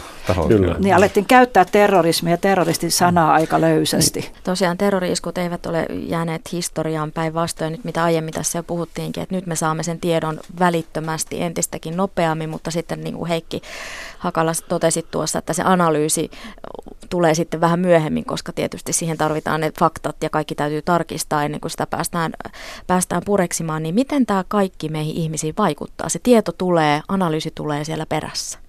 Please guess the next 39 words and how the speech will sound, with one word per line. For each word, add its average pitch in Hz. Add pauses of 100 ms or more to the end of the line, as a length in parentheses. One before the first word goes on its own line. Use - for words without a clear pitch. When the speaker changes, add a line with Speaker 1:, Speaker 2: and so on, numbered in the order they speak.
(800)
Speaker 1:
Ihmiset 113
tulee 113
entistä 104 (180)
epäluuloisemmiksi 90
mitään 87
tie-, -
tiedon 87
oikeellisuutta 87
kohtaan 82
tai 87
sillä 90
lailla, 82
että, 82 (480)
että -
he 101
rupeaa 135
valikoimaan, 113
niinku, 120
sen 127
tiedon, 120
mikä 120
heistä 120
tuntuu 113
itsestään, 104
niinku, 104
mieluisimmalta. 87
Faktojen 92
tunnustamattomuus 85
on 85
todella 85
pelottava, 87
joka 87
musta 95
on 107
kyllä 98
yksi -
seuraus 85
näistä 92
asioista. -